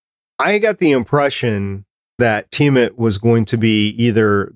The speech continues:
the most powerful or one of the most powerful Celestials, just by the way that Arishem was doing the exposition on it with Cersei. Wasn't your run-of-the-mill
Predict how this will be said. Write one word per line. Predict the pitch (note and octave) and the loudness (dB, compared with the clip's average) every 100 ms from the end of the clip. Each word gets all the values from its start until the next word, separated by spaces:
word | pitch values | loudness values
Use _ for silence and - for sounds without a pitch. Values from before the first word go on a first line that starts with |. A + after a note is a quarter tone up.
| - | -2
the | A#2+ | 2
most | B2 B2 A#2+ | 2 2 0
powerful | - A#2+ B2 A#2+ C#3 C3+ A#2+ | -4 -2 -2 0 2 2 2
or | A2+ A2 G#2 G2 | 0 0 0 0
one | A2 A#2+ | 0 2
of | A#2+ | 2
the | A2+ | 2
most | G#2 G#2 - | 0 -2 -4
powerful | A2 G2+ F#2+ G#2+ | -4 -4 -4 -4
Celestials, | - G#2 G#2 - G#2+ - - - _ _ | -4 -4 -8 -8 -8 -10 -8 -8 _ _
just | A2 A2+ - | -2 -2 0
by | A#2 A2 G#2+ G2 _ _ _ _ _ _ | 0 2 0 -4 _ _ _ _ _ _
the | A#2+ | -2
way | G#2+ A2+ A2 G#2+ | 2 2 2 2
that | G#2 G2+ G2 - _ _ A2+ | 2 0 -4 -8 _ _ 0
Arishem | A2+ - A#2 G#2 G2 - | 0 2 0 0 -2 -2
was | A2 F#2+ F2+ | -2 -2 -2
doing | A2+ G#2+ | 0 2
the | G2+ | 2
exposition | F#2+ G2 - G2+ F#2+ - G2+ F#2+ F#2+ _ _ _ _ _ | 0 -4 -10 -10 -6 -4 -4 -10 -18 _ _ _ _ _
on | G#2+ G2+ | -2 -2
it | F#2+ G2+ | -2 -6
with | G2 | -4
Cersei. | - F#2+ - - G#2 _ _ _ _ _ _ _ _ | -4 -4 -6 -8 -20 _ _ _ _ _ _ _ _
Wasn't | - C#3+ E3 E3 | -2 -2 0 -2
your | E3+ | -2
run-of-the-mill | A#2+ C#3+ D3 B2+ B2 C3 B2 A2+ G2+ F#2+ | 0 0 2 0 2 2 2 2 0 -4